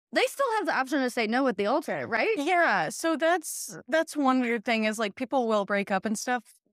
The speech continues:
Speaker 2: but they'll also just, for, for the plot, just wait until the altar when they ask them what they wanna do, or do you say yes, whatever,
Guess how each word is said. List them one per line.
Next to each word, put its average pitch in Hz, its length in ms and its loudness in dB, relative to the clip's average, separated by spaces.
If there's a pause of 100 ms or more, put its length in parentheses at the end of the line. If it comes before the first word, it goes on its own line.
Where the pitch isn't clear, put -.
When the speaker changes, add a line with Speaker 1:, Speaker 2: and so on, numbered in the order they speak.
(220)
Speaker 2:
but 214 180 -2
they'll 214 220 0 (140)
also 302 400 2
just, 302 600 -2
for, 220 640 0
for 233 140 -4
the 180 80 -6
plot, 240 520 0
just 220 260 -4
wait 185 260 0
until 185 280 -4
the 175 100 -2
altar 165 560 -2 (420)
when 196 200 -2
they 170 580 0 (1400)
ask 277 380 0
them 277 680 2
what 247 140 0
they 254 100 0
wanna 254 220 2
do, 240 280 2
or 196 380 2
do 196 100 0
you 190 360 2
say 190 240 -2
yes, 180 300 -2
whatever, 180 720 0